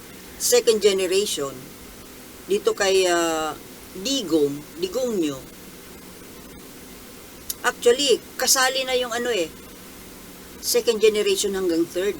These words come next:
kasi si Digong at yung mga anak niya, sila na ang nagiging anti-Marcos. Ngayon, ang sinasabi nila na, ng iba, na girian, away ng Marcos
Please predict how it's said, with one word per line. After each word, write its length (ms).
kasi 400
si 160
Digong 480
at 160
yung 160
mga 160
anak 240
niya, 160
sila 240
na 160
ang 80
nagiging 400
anti-Marcos. 1040
Ngayon, 320
ang 160
sinasabi 800
nila 240
na, 320
ng 160
iba, 320
na 240
girian, 800
away 400
ng 320
Marcos 640